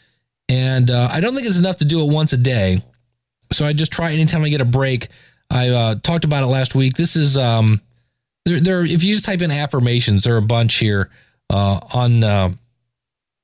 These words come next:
and this is for the iPhone. So here, "My inner vision is always clear and focused. Because of my motivation, I achieve and exceed all that I do." I like that one.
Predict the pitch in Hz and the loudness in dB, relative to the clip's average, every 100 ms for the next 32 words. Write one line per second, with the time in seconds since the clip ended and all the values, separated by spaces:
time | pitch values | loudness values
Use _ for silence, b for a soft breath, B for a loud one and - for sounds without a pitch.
0 | _ - 139 147 147 131 127 117 113 110 | _ -4 0 0 0 0 0 0 0 0
1 | 98 90 - 139 165 139 135 151 202 196 | 0 0 2 0 2 0 0 0 0 2
2 | 180 175 175 139 143 151 156 143 - 170 | 2 2 0 0 0 0 0 -2 -4 -2
3 | 170 190 214 b b b - 151 143 139 | 0 0 -2 b b b -6 0 0 0
4 | 170 175 104 92 - - - _ _ _ | -2 -2 -2 -4 -6 -10 -14 _ _ _
5 | - - 135 156 - 208 233 240 226 214 | -20 -4 0 0 0 -2 -2 -2 0 0
6 | 208 185 180 175 - 101 101 135 139 135 | 0 0 0 0 0 -2 -2 -2 -2 -2
7 | - - 196 220 220 - 160 151 - - | -2 -2 0 0 -2 -4 -4 -4 -2 -2
8 | 175 175 175 - 139 143 147 147 135 127 | 0 0 -2 -4 -4 0 0 0 0 0
9 | 123 98 73 - _ _ _ _ _ _ | 0 0 -2 -10 _ _ _ _ _ _
10 | _ _ _ _ - 170 170 165 117 98 | _ _ _ _ -4 -2 -2 -2 -4 -2
11 | 101 95 | 0 -2